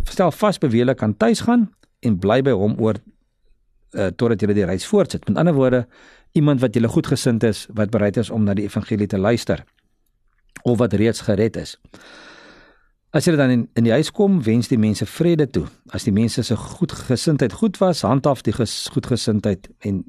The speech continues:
ehm, en as julle nie goedgesind is nie, trek die vredewens dan terug.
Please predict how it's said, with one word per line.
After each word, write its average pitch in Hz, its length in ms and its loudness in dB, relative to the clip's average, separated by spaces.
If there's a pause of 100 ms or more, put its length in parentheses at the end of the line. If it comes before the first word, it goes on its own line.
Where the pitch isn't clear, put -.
ehm, 87 380 -6 (680)
en 104 160 -2
as 104 100 -4
julle 107 160 2
nie 180 140 4
goedgesind 107 560 -2
is - 160 -10
nie, 82 140 -6 (420)
trek 113 240 0
die 107 80 -2
vredewens 98 560 -2
dan 90 240 -4
terug. 120 300 -4